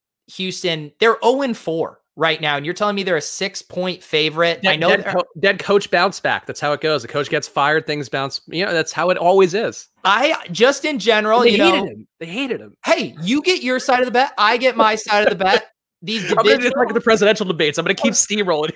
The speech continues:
Speaker 2: <laughs>
Speaker 1: It's your, let me talk. There's a fly on your head, Spags. Um, I, uh, I wanted to, of course, do something with Laviska Shenault. I haven't heard much, uh, reports about his hamstring injury,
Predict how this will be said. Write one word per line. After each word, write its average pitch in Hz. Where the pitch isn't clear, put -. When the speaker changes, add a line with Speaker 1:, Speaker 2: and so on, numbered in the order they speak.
Speaker 2:
<laughs> -
Speaker 1:
It's 247
your, 320
let 370
me 311
talk. 311
There's 202
a 196
fly 294
on 226
your 208
head, 196
Spags. 143
Um, 175
I, 262
uh, 240
I 208
wanted 302
to, 247
of 214
course, 233
do 214
something 196
with 185
Laviska 196
Shenault. 180
I 175
haven't 226
heard 196
much, 180
uh, 147
reports 185
about 160
his 160
hamstring 160
injury, 156